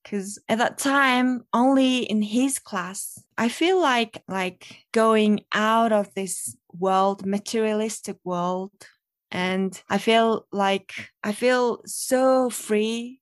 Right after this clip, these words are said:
you know, like, in his class. And I feel like, yeah, there, there could be some, like, this, um, different place that people not, like, into material so much, you know, like, all these, like, boxes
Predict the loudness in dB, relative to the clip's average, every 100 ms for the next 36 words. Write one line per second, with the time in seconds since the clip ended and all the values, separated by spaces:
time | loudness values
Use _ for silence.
0 | _ -4 0 2 2 0 -8 -8 -4 -4
1 | -2 -4 -4 -10 -10 -10 -10 -6 -4 -4
2 | -4 0 2 2 0 -2 -6 -14 -6 0
3 | 0 0 -2 -6 -4 -6 -2 -2 0 -2
4 | -2 -4 -4 -4 -4 -8 -8 -8 -6 -8
5 | -12 -8 -6 -6 -6 -6 -10 _ 0 0
6 | 0 -2 -2 -2 -2 -4 -6 -6 -6 -6
7 | -4 -4 -6 -2 2 4 2 -2 -8 -4
8 | -2 -4 -8 -20 -20 -10 -4 -2 -4 -4
9 | -4 -4 -6 -6 -4 -2 -2 -4 -8 -16
10 | _ -8 -4 -4 -4 -6 -2 0 2 0
11 | -2 -2 2 6 6 6 4 2 0 -2
12 | -2 -4 -6 -6 -6 -10 -4 -2 0 -2
13 | -6 -8 -6 -6 -6 -12